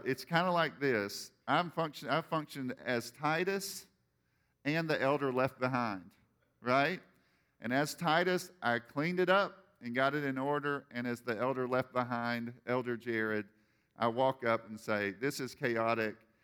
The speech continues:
Everybody's getting a spanking if you don't get these cl-, shoes cleaned up." That makes sense? So, okay, that might help you think about this. So you're setting in order what remains and then appoint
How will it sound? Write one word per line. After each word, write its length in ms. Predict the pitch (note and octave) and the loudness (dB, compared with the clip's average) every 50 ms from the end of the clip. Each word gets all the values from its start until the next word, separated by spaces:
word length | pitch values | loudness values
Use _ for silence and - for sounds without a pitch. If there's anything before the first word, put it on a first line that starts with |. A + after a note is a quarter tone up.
| _ _ _ _ - | _ _ _ _ -4
Everybody's 580 | A#2+ C3+ C3+ D3 C#3+ B2+ C3+ C3 C3 B2+ A2+ - | -2 0 0 0 0 2 2 2 2 0 -2 -2
getting 240 | C3 C3 B2 B2 A#2+ | -2 -2 -2 -2 -6
a 80 | A#2+ | -8
spanking 720 | - - - A#2+ A#2 A#2 A#2 - B2 A2 G#2+ G#2+ A2 G#2+ - _ _ _ - | -8 -6 -4 -4 -2 -2 -4 -4 -6 -6 -6 -6 -8 -12 -14 _ _ _ -4
if 280 | B2+ C3+ C#3 C#3 C#3 C3+ | 0 2 2 2 0 0
you 80 | C3+ | 0
don't 220 | B2+ B2 A#2 G2 A2 | 2 0 0 0 -2
get 160 | A2+ A2 - | -2 -2 -2
these 160 | G#2+ G2 - - | -6 -8 -8 -8
cl-, 180 | - G2 E2+ F#2 | -8 -8 -8 -8
shoes 280 | - - G#2+ F#2+ F2 | -8 -8 -8 -8 -8
cleaned 260 | - F#2+ - - E2+ - | -12 -18 -20 -20 -20 -20
up." 100 | - - _ _ _ _ _ - | -20 -20 _ _ _ _ _ -4
That 120 | B2+ C3 | -2 0
makes 220 | C#3+ C#3+ C#3 - | 0 0 -2 -2
sense? 480 | - D#3 D#3 D#3+ E3 - - - - - _ _ _ _ _ _ | -4 -2 -2 -2 -2 -4 -6 -12 -20 -20 _ _ _ _ _ _
So, 180 | - A2 G2 F#2 - | -2 0 0 0 0
okay, 240 | A#2+ C#3 - A#2+ F2+ | -2 -2 0 -2 0
that 180 | G2 B2 C3 B2+ | 0 0 0 0
might 160 | D3+ C#3+ - | 0 0 0
help 220 | D3 D3 B2 B2 | 0 -2 -2 -4
you 60 | C3 | -6
think 220 | A#2+ C3+ C3 B2 B2+ | -6 -4 -4 -4 -4
about 280 | A2 G2+ G2 F2 D2+ | -4 -4 -4 -6 -6
this. 240 | F#2 F#2 F2 F2 - _ _ _ _ _ _ | -10 -16 -16 -16 -20 _ _ _ _ _ _
So 100 | - C#3+ | -2 0
you're 180 | C#3+ C#3+ C#3 C#3+ | 2 2 2 0
setting 640 | C#3+ - - - D#3+ E3 F#3 G3+ G#3+ A3 G#3 G3 - | -2 -4 0 2 4 4 4 4 2 0 -2 -4 -4
in 120 | D#3 E3 D#3+ | -4 -2 -2
order 380 | D3 C#3+ E3 F#3 F3 E3 D#3 | 0 0 2 2 2 0 0
what 180 | D3 D#3 D3+ - | 2 2 0 0
remains 600 | C3+ C#3 C3 C3+ D3 D3+ D3 C#3 C3 C3 B2 - | -2 -4 -4 0 0 0 2 2 0 -2 -4 -6
and 140 | - C3 C3 C3+ | -8 -4 -2 0
then 120 | C3 B2 | 0 0
appoint 560 | A#2 - - - E3+ F#3+ F#3 D#3+ C#3+ C3+ C3+ | -2 -4 -6 -4 0 2 2 2 2 0 -2